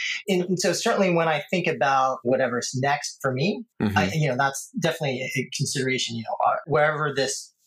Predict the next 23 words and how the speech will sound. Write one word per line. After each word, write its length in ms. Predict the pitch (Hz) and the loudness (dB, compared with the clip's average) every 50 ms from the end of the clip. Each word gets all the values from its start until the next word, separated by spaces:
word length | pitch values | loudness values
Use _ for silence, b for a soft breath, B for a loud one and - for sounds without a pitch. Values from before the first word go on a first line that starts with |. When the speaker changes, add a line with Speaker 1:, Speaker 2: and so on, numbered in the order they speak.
| _ _ | _ _
Speaker 1:
whether 220 | 135 139 135 127 117 | 0 0 0 0 0
it's 120 | 113 - | -2 -4
a 80 | 120 - | -4 -2
company 420 | - 135 117 - 139 123 123 123 | -2 -2 0 0 -2 -2 0 2
or, 160 | 120 120 120 120 - - - - - - - - - - | 2 2 2 2 0 0 0 0 0 0 -2 -4 -4 -4
or 340 | - 131 127 127 123 123 131 - - 120 | -2 0 2 2 2 0 0 -2 -2 -2
ideally 460 | 117 117 135 131 135 131 131 131 127 | 0 0 0 0 0 0 0 0 0
maybe 180 | 131 131 127 127 | 0 0 0 0
it's 140 | 117 - - | -2 -2 -2
something 260 | 120 107 - 120 117 | -4 -2 -2 -2 0
that 100 | - - | 2 2
I 120 | 123 123 | 2 2
start, 400 | - - - 180 175 165 147 147 - | 0 -2 0 2 2 2 2 0 -2
it 120 | - 139 - | -2 0 2
have 220 | 127 131 127 - - | 2 2 0 -2 -4
to 80 | 117 | -4
be 480 | 110 131 127 120 120 120 113 113 113 _ B B B B B B B B B B B B | 0 0 2 2 2 2 0 -2 -4 _ B B B B B B B B B B B B
an 140 | - 147 143 | 0 0 2
environment 600 | 135 139 123 147 147 151 156 151 151 147 139 123 - - - - | 2 2 2 4 4 4 4 2 0 0 -2 -4 -6 -10 -6 -2
that 200 | - - - - 127 | 0 0 0 0 0
matches 480 | 127 131 131 127 - - 120 - - - - | 0 0 0 0 -2 -6 -8 -8 -8 -6 -4
pretty 200 | 127 120 120 113 | -2 -2 -2 0
well. 320 | 113 110 110 110 - - | 0 0 0 0 0 -2